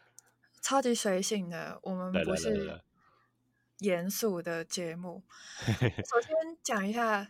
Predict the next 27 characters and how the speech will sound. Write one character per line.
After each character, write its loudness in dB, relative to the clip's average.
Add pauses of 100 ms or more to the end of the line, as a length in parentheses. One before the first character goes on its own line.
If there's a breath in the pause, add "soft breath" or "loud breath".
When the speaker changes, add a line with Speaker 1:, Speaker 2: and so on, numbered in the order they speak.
(140)
Speaker 1:
日 -4
常 -4
生 2
活， -12 (140)
你 0
有 4
驾 0
照 0
吗？ -10
Speaker 2:
嗯。 -20 (1120)
驾 6
照， 6
有 2
啊。 2 (920 soft breath)
Speaker 1:
呃， -2
机 -4
车 -2 (120)
有 -8
吗？ -12 (400)
Speaker 2:
有。 2 (960 loud breath)
Speaker 1:
汽 0
车 -2
有 -4
吗？ -10 (1120)
Speaker 2:
汽 2
车 6
吗？ 0